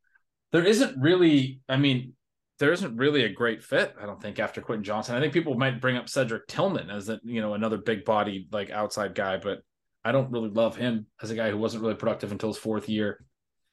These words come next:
Um, so, yeah, I mean, Flowers is the dude that people like here. If I was them, I'd probably take a few shots later, like Mims, but I wouldn't, I wou-, I wouldn't probably try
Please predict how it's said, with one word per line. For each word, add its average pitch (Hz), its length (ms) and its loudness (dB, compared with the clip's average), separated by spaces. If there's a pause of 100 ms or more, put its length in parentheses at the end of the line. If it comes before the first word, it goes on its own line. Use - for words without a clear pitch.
(320)
Um, 98 880 0 (1600)
so, 131 120 6
yeah, 127 280 4
I 120 80 4
mean, 139 140 6
Flowers 143 440 6
is 165 140 2
the 151 80 2
dude 147 300 4
that 139 200 0
people 135 300 0
like 135 220 2
here. 120 400 -2 (840)
If 143 140 0
I 220 140 6
was 196 160 2
them, 160 180 4
I'd 151 180 2
probably 143 380 2
take 131 240 -4
a 127 60 -10
few 127 180 -8
shots 117 340 -2
later, 110 360 0
like 120 280 0
Mims, 113 360 0
but 120 120 0
I 117 60 2
wouldn't, 120 300 0
I 120 80 -4
wou-, 123 140 -6
I 120 120 -2
wouldn't 120 180 -2
probably 110 220 -6
try 98 220 -6